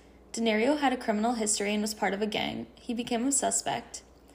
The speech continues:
Detective Roscoe received a call from his lieutenant that someone was wanting to speak to him about the Barron murders.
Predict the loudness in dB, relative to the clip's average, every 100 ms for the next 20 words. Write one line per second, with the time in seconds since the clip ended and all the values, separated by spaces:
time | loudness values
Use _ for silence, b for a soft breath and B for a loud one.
0 | B B B -6 -2 0 2 2 2 2
1 | 2 2 0 2 2 2 0 -2 -2 2
2 | 2 2 0 0 0 -2 -2 -2 -2 -4
3 | -4 -2 0 0 0 -2 -2 -2 -2 -2
4 | -2 -4 -4 -4 -2 -2 0 0 0 -2
5 | -2 -2 -4 -6 -4 -6 -6 -8